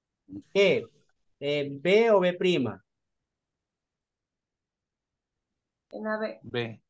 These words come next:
Speaker 1: En la B. Entonces por X a la dos tercios.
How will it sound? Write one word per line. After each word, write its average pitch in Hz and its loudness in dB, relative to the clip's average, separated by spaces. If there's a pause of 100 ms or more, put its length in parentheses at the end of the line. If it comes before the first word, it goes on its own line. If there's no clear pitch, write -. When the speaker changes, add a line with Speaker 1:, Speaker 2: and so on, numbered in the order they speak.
(200)
Speaker 1:
En 120 -6
la 117 -4
B. 220 0 (440)
Entonces 135 -6
por 180 0 (480)
X 139 -2
a 147 2
la 131 2
dos 127 -4
tercios. 101 -10